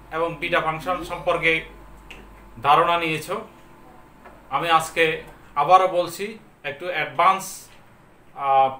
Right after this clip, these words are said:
স্টেজে আমি এ সম্পর্কে কিছু কথা বলবো এবং এর উপরে আমি আলোকপাত করব। তো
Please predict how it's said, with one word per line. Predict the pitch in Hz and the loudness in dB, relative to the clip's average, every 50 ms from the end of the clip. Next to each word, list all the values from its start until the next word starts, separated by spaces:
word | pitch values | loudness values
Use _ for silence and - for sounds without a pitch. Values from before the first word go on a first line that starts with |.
| - - - - - - _ _ _ _ _ - - - - _ _ _ _ - | -12 -20 -20 -20 -20 -20 _ _ _ _ _ -20 -20 -20 -20 _ _ _ _ -18
স্টেজে | - - - 180 196 202 190 160 165 170 170 - - - - - - - - _ _ - | -16 -4 0 4 4 4 4 2 -2 -4 -4 -6 -8 -14 -20 -20 -20 -20 -20 _ _ -4
আমি | 139 147 151 160 156 156 151 151 151 - - - - - - - - _ _ - - - - - - - - - - - - - - - - - | -4 -4 -2 -2 -4 -4 -6 -8 -10 -16 -20 -20 -20 -20 -20 -20 -20 _ _ -20 -20 -20 -20 -20 -20 -20 -20 -20 -20 -20 -20 -20 -20 -20 -16 -8
এ | 170 170 | -6 -6
সম্পর্কে | 165 180 196 196 - 185 180 175 175 | -4 -4 -6 -4 -2 -4 -4 -4 -6
কিছু | 165 170 - - | -12 -14 -8 -4
কথা | - 175 165 185 190 | -4 -2 -2 0 0
বলবো | 196 202 196 185 196 202 190 | 2 2 2 2 2 2 4
এবং | 170 165 170 165 165 160 156 151 - - - _ - - - - - _ - - - - _ - | 4 4 2 0 -2 -4 -8 -12 -18 -20 -20 _ -20 -20 -20 -20 -20 _ -20 -20 -20 -20 _ -8
এর | 175 185 190 | -6 -4 -4
উপরে | 190 - 180 190 185 180 | -4 -4 -2 0 0 2
আমি | 175 - 170 | 0 0 0
আলোকপাত | 165 156 151 143 - - 143 127 - - - | 0 0 0 0 -2 -4 -4 -6 -6 -6 -8
করব। | 120 104 95 98 95 - - - - - - _ _ _ _ _ - _ _ - _ - - - - - - _ - - _ _ - - - - - _ _ - - - _ - | -10 -10 -10 -12 -16 -18 -20 -20 -20 -20 -20 _ _ _ _ _ -20 _ _ -20 _ -20 -20 -20 -20 -20 -20 _ -20 -20 _ _ -20 -20 -20 -20 -20 _ _ -20 -20 -20 _ -12
তো | 151 151 151 160 - | -10 -8 -8 -8 -10